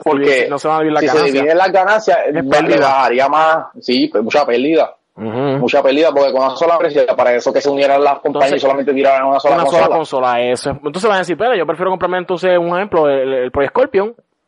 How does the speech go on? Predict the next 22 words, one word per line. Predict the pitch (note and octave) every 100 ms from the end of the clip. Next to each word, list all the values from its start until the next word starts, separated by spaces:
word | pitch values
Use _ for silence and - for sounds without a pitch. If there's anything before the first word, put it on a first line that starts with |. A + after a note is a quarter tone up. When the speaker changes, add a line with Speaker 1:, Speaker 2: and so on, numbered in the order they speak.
| _ -
Speaker 2:
y | C#3+
no | D#3
me |
compro | A3 B3+
el |
PlayStation | C4 C4 C4+
cuatro | F#3 E3 D#3+
porque | D#3 D#3+
voy | G#3
a |
jugar | A#3+ B3+
igual | A#3 A3 C4+ C4
con | G#3
uno | A3 A#3+
de |
PlayStation, | G3+ A#3 B3 B3+ F3+ E3
es |
la | G#3
misma | A#3 G#3+
madre", | E3 C#3 C3+ _
¿me | D3
entiendes? | G#3+ E3+